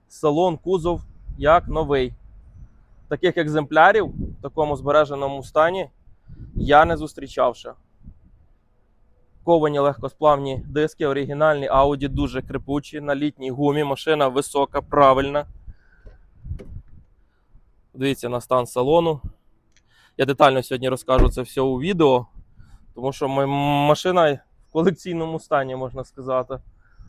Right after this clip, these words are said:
Таких, це дуже рідкісний екземпляр.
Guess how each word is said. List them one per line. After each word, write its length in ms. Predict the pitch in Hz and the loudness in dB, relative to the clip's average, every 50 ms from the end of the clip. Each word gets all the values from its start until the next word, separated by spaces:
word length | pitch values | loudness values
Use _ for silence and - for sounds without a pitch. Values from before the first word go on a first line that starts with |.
| - - _ _ | -20 -20 _ _
Таких, 640 | - 143 - - 156 160 180 170 - - - - 156 139 | -12 -12 -6 -2 0 0 0 -2 -4 -14 -18 -18 -14 -6
це 140 | - 165 165 | -4 -2 0
дуже 240 | 156 196 185 151 147 | 0 0 0 0 0
рідкісний 520 | 139 143 - - 139 123 - 135 131 131 | -2 -4 -4 -8 -12 -14 -10 -8 -8 -8
екземпляр. 580 | 127 127 127 135 131 123 139 135 131 131 131 | -8 -8 -10 -10 -10 -4 0 0 2 2 0